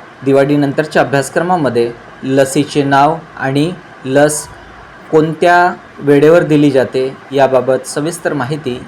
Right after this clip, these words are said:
या व्हिडिओद्वारे आपण करणार आहोत. तर मी प्रमोद चिंतलवार आपलं स्वागत करतो आहे. तर बघा, लसीचे नाव आहे बीसीजी लस.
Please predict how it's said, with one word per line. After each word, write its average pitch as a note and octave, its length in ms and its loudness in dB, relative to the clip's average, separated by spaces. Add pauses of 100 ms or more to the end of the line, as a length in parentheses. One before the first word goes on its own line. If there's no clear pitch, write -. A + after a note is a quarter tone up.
(140)
या C3 100 0
व्हिडिओद्वारे A#2+ 480 -2
आपण D3+ 240 -4 (880)
करणार B2 340 0 (120)
आहोत. C3+ 320 -2 (380)
तर C#3+ 100 2
मी F3 300 2 (120)
प्रमोद D#3 300 2 (140)
चिंतलवार D3+ 500 0 (360)
आपलं C#3+ 420 0 (200)
स्वागत B2+ 460 0 (100)
करतो A#2+ 260 -6
आहे. G#2+ 240 -6 (560)
तर C#3+ 60 -2
बघा, D3 300 2
लसीचे D3 500 -2
नाव E3 220 2
आहे E3+ 280 0 (380)
बीसीजी D3 580 0
लस. A2 320 -4